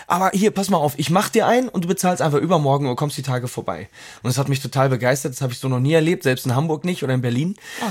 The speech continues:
Speaker 2: toll.
Speaker 1: Ähm, dann hat er mir einen Döner gegeben, ich hatte keinen Hunger mehr und bin am nächsten Tag hin und hab sogar ein gutes Trinkgeld gegeben. Also das
Speaker 2: Mhm.
Speaker 1: war, fand ich total toll und auch die Leute, wenn sie mich hier treffen auf der Straße, sind, sind immer sehr offenherzig, ähm, speziell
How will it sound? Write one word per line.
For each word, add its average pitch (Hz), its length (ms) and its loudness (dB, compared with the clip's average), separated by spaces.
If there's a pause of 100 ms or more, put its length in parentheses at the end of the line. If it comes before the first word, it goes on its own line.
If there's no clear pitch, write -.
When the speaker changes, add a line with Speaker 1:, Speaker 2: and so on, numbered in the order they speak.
Speaker 2:
toll. 302 200 2
Speaker 1:
Ähm, 147 180 4
dann 131 160 0
hat 135 80 -2
er 135 80 0
mir 127 40 2
einen 117 80 -2
Döner 113 200 -2
gegeben, 165 440 0
ich - 340 -12
hatte 135 180 -4
keinen 123 160 0
Hunger 151 220 2
mehr 208 320 -2
und 143 160 -6
bin 147 300 0 (280)
am 139 140 -2
nächsten 143 240 0
Tag 135 160 0
hin 175 200 2
und 151 140 0
hab 147 100 0
sogar 135 220 2
ein 135 80 4
gutes 127 240 -4
Trinkgeld 117 320 -2
gegeben. 107 320 -4
Also - 160 4
das 135 120 2
Speaker 2:
Mhm. 202 60 0
Speaker 1:
war, 139 220 6
fand 143 220 -2
ich 135 80 -6
total 143 320 0
toll 143 260 2
und 127 80 0
auch - 120 -2
die 143 100 -2
Leute, 147 460 2 (360)
wenn 135 140 0
sie 131 80 0
mich 135 140 -2
hier 135 140 -2
treffen 139 280 -2
auf 120 100 0
der 135 120 -2
Straße, 123 440 0
sind, 120 300 -4 (340)
sind 131 160 -6
immer 123 140 -2
sehr 135 160 2
offenherzig, 131 800 0
ähm, 120 340 0 (460)
speziell 127 640 0